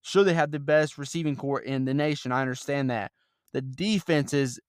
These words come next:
good, but it's not elite. It's not top tier. I don't think they're gonna be in the college football playoff. But, of course, they will beat Indiana. Kentucky going to Ball State. If you, i-, if Kentucky is favored minus twenty-six and a half against you,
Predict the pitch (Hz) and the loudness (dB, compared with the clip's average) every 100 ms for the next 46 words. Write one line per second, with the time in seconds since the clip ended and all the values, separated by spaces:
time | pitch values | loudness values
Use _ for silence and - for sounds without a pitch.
0 | - 139 170 190 185 143 143 139 170 156 | -16 2 8 10 10 6 0 2 6 6
1 | 123 120 151 165 123 143 123 - 127 - | 4 2 2 2 2 2 2 0 -4 -4
2 | - 139 135 135 127 127 127 123 117 113 | -4 -2 0 -2 -6 -8 -4 -4 -6 -2
3 | 123 - 120 117 - 143 139 139 - _ | -2 -2 -4 -2 2 6 6 4 0 _
4 | _ - 190 208 165 170 151 135 135 131 | _ -2 6 6 6 4 4 4 2 0
5 | 131 87 113 107 113 139 139 135 131 _ | 0 -2 -2 -2 0 0 2 0 -2 _
6 | _ _ 147 127 175 202 175 190 185 - | _ _ 0 4 8 8 6 2 0 0
7 | _ - 151 139 131 135 135 - 143 98 | _ 0 2 4 2 2 2 2 -2 -2
8 | 131 170 226 240 - 156 - - 165 156 | -4 -2 2 2 -2 -8 -8 -4 -2 0
9 | 147 196 196 220 139 143 139 - _ _ | 2 2 2 -4 -2 -4 -8 -20 _ _
10 | - 175 151 127 131 135 127 - 180 202 | 2 4 4 2 2 2 0 -2 2 2
11 | 185 - 185 - 147 123 123 143 - 147 | 2 2 0 0 -6 -6 -2 -2 -2 -2
12 | 151 151 151 156 147 | -2 -4 -2 2 2